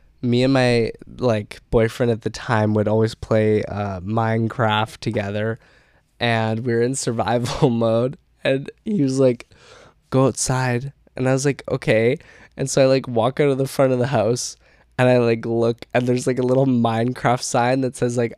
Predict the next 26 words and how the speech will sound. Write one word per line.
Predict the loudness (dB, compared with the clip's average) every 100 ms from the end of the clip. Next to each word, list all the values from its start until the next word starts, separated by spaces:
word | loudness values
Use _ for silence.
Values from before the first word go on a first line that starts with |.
| -4
"I | 0
love | 0 0
you." | -2 -4 -4 -8 _
And | -4 -2
I |
was | -2 0
like, | -2 -2 -8 _ _ -4
"Aw, | 0 2 2 4 2
like, | 0 -4 -4
I | -2
love | 0 0 -2
you | -4 -6
too." | -10 -6 0 2 2 0
And, | -2 -2
like, | -2 -4 _ -2
<laughs> | 2 8 8 6 -14 -16 -14 -14 -16 -4
at | -2 0
the | -2
time, | -2 2 4 6 4 4
I | 2
did | 4 4 4
think | 2 0
it | 0
was | -2 -4
cute, | -2 0 0 -2 _
okay? | -6 0 2 2